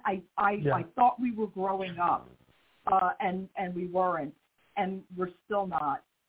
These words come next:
Speaker 1: And I find that devastating. And, and I hope, I really hope that, that we can get this to stop in my lifetime, because it's, this wor-, I,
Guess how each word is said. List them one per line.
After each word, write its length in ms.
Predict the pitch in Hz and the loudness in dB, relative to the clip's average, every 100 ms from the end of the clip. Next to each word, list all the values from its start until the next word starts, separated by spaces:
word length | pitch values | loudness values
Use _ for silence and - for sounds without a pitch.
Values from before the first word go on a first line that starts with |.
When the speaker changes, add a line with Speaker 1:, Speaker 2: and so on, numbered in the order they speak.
| - | -4
Speaker 1:
And 160 | 196 | 0
I 100 | 202 190 | 0 0
find 320 | 226 226 226 208 | 0 2 2 2
that 240 | 180 - - | 2 -2 -2
devastating. 920 | 165 160 165 - - 156 151 139 135 - _ _ _ _ _ | -2 0 -4 -12 -14 -10 -10 -10 -12 -16 _ _ _ _ _
And, 280 | 196 180 180 185 | -2 -2 -4 -4
and 140 | 180 | 0
I 140 | 170 175 185 | -2 -2 -2
hope, 240 | 214 214 - _ _ _ _ _ _ _ - | -2 -2 -4 _ _ _ _ _ _ _ -12
I 40 | 151 175 | -10 -4
really 340 | 214 240 220 | -2 -2 -2
hope 380 | 190 202 180 165 _ _ _ | -4 -2 -2 -4 _ _ _
that, 180 | 185 - - | -6 -6 -4
that 160 | 190 | -4
we 100 | 180 | -4
can 200 | 190 196 | -8 -8
get 260 | 175 185 180 | -6 -6 -6
this 140 | 180 175 _ | -10 -10 _
to 80 | 160 - - | -20 -20 -8
stop 360 | 165 165 - _ _ _ _ | -4 -2 -4 _ _ _ _
in 140 | 190 185 | -6 -2
my 180 | 165 | -2
lifetime, 680 | 165 151 156 - 175 147 143 - | -2 -2 -4 -8 -10 -10 -10 -10
because 340 | 160 - 180 165 | -10 -8 -10 -8
it's, 140 | 165 - _ _ _ _ _ _ _ _ _ _ _ _ - | -10 -12 _ _ _ _ _ _ _ _ _ _ _ _ -4
this 120 | 320 - 254 | -4 -4 -6
wor-, 240 | 320 311 | -2 2
I, 140 | 285 | 0